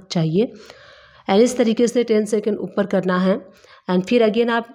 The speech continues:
डाउन आएंगे, अपने हैंड को लेके आइए और टेन सेकंड्स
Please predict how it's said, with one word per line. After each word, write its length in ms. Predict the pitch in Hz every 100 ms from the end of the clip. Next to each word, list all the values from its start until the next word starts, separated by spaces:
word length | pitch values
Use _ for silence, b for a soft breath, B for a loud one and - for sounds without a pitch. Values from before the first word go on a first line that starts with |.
| -
डाउन 320 | 190 185 202
आएंगे, 260 | 190 185 190
अपने 220 | 185 202
हैंड 240 | 196 180
को 100 | 180
लेके 260 | 190 180 190
आइए 500 | 180 180 226 320 - 180
और 260 | 175 175
टेन 200 | 208 214
सेकंड्स 460 | 214 208 196 202